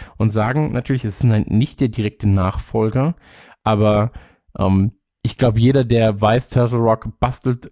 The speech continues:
Koop-Games, es geht um Zombies und es geht als Shooter durch und so weiter und so fort. Ähm, da hab ich Bock drauf. Es gibt noch keine Bilder,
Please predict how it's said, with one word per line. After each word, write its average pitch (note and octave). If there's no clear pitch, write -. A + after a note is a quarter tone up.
Koop-Games, C3
es -
geht C3
um B2
Zombies A#2
und C3+
es A#2
geht B2+
als B2
Shooter A2
durch A2
und C3
so A#2+
weiter A2
und G2+
so A2+
fort. G#2+
Ähm, G2+
da -
hab C3
ich -
Bock -
drauf. -
Es -
gibt -
noch -
keine G3
Bilder, D#3+